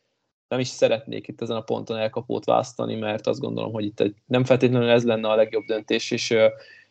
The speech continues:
ö, bár a, a védelem az, ami szerintem ezt a csapatot egy következő szintre fogja tudni emelni, és én azt gondolom, hogy nagyon jó irányba halad ez a McDaniel féle,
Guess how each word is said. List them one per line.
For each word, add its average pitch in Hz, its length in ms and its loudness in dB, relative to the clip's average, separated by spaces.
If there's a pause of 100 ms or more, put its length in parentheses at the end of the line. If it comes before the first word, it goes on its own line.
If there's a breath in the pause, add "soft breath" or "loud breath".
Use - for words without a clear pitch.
ö, - 160 4
bár 135 220 6
a, 135 160 4 (160)
a - 220 -10
védelem 160 400 2
az, 147 140 -2
ami 123 140 -4
szerintem 120 400 -6
ezt 123 140 -12
a 131 40 -8
csapatot 117 480 -6
egy 113 200 -6 (140)
következő 131 400 2
szintre 127 320 -6
fogja 120 300 -6
tudni 123 300 -6
emelni, 104 380 -4
és 104 200 -10
én 117 80 -8
azt 123 160 -6
gondolom, 107 360 -2
hogy 113 260 -4
nagyon 127 260 4
jó 120 200 6
irányba 110 340 2
halad 107 300 4
ez 104 140 -4
a 104 240 4
McDaniel 107 500 -2
féle, 101 420 0